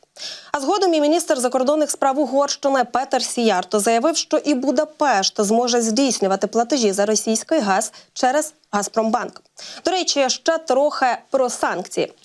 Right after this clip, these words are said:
Компанія Б М В припинила нелегальний експорт своїх автомобілів до Російської Федерації. Ба більше,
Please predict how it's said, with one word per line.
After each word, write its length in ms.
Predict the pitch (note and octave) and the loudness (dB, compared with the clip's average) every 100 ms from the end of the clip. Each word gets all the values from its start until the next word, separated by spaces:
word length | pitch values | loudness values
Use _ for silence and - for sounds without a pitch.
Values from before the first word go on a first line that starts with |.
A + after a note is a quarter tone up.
| - - | -14 -8
Компанія 480 | - D#4+ G4 G4+ E4+ | -6 -2 0 2 2
Б 140 | A#3 C4+ | 2 2
М 180 | D4 | 2
В 200 | A3+ G#3+ F#3+ | 2 0 0
припинила 800 | B3+ C#4+ C#4+ C4+ C4 D#4+ F4 D4 | -2 0 0 2 2 4 2 2
нелегальний 920 | A#3+ C4 C4+ C4 A3+ D4 A3 G#3 G3+ | 2 2 2 2 2 2 2 2 0
експорт 500 | - C4 A3 - G3+ | 0 -2 -2 -4 -6
своїх 320 | - - A3+ G#3+ | -4 -2 0 0
автомобілів 640 | G3+ G#3+ G#3+ A#3 E4 D#4+ | 0 2 2 2 2 2
до 200 | A3+ D#4+ | 0 0
Російської 560 | C#4 - B3+ B3+ G#3+ G3+ | 0 -2 -4 -2 -2 0
Федерації. 640 | A3 G#3+ G#3+ - - - - - _ - | 0 0 0 -2 -6 -10 -12 -20 _ -2
Ба 80 | B3+ | 0
більше, 320 | G#3 - - | 0 -2 -6